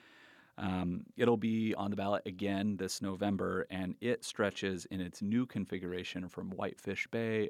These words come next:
up to Port Washington, through Mequon, and over to Menominee Falls.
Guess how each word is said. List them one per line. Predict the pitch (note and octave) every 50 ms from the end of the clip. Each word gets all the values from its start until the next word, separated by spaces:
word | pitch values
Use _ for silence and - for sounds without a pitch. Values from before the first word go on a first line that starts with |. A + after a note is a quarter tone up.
| - - -
up | G2+ G2+ - - -
to | - -
Port | - - - G#2 - -
Washington, | G2 G2 G2+ G2 - - G2+ F#2 - - - F#2 F#2 F#2 F#2 G#2 - _
through | - - - - A#2 A#2+ B2
Mequon, | A2+ G2+ G2 G2 - - G#2 G2+ G2 F#2+ F#2 F#2 F2+ E2+ - -
and | - G2+ -
over | A2 - F#2+ F2+
to | - - - F2 F2 F2 F2 -
Menominee | - F2 F2+ F#2 F2 F2 E2+ E2
Falls. | E2 - - G2+ G2 G2 F#2 F2+ E2+ E2+ - -